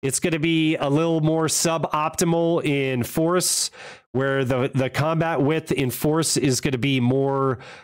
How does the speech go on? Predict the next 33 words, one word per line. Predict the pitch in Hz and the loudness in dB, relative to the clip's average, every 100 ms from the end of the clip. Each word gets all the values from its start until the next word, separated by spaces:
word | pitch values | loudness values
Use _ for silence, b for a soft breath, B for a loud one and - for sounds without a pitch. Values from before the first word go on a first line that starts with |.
| B - | B -6
uh, | |
I | 120 120 120 117 | -4 -2 -2 -4
think | 120 156 | -2 -2
it's | 143 - | -2 -2
gonna | 170 | 0
be | 147 | 0
around | 143 139 127 - | 0 0 -2 -2
eighty-five. | 131 135 139 - 120 127 156 175 - _ _ _ _ _ _ _ _ _ | -2 0 0 -2 -2 -2 -2 -4 -8 _ _ _ _ _ _ _ _ _
So | - | -4
if | 131 | -2
I'm | 151 123 | -2 -2
stacking | - - 156 160 180 139 | -2 -2 -4 -2 0 0
two | - 175 165 | 0 2 2
of | |
these | 156 156 | 2 2
divisions, | 131 113 131 135 196 214 202 - B B B B _ _ - | 0 0 0 2 2 2 0 -4 B B B B _ _ -8
that's | 147 147 | -6 -2
gonna | 185 147 | -2 0
gi-, | 135 147 143 131 | 0 0 0 0
give | 117 147 131 | -2 0 0
me | 151 151 151 147 | 2 2 2 0
a | 135 | -2
combat | - 147 151 151 151 | -2 -2 0 0 0
width | 160 147 | 0 0
of | 131 143 | -4 -2
eighty-six. | 147 143 120 - 160 180 - - - B B B B _ | -2 0 0 0 0 0 -2 -4 -6 B B B B _
So | - 165 147 143 139 139 135 123 - _ | -2 0 2 2 2 2 2 0 -8 _
I | 135 | -2
would | 143 135 | 0 2
be | 156 | 2
wary | 120 135 156 165 | 2 2 2 0
of | 139 | 0
attacking | 135 - 147 151 - 160 | -2 -2 -4 -2 0 2